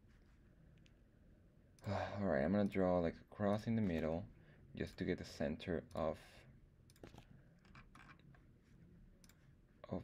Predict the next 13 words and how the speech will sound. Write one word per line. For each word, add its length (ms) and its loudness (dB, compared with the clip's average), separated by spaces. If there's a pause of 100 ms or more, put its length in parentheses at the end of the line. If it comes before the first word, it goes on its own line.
(100)
my 260 -2 (300)
rectangle. 480 -4
Then 120 0
I'm 80 0
gonna, 180 -2 (1800)
mm, 100 -4
that 160 -6
didn't 220 -6
work. 220 -10 (880)
All 80 -6
right, 120 -6
maybe 220 0
not. 260 2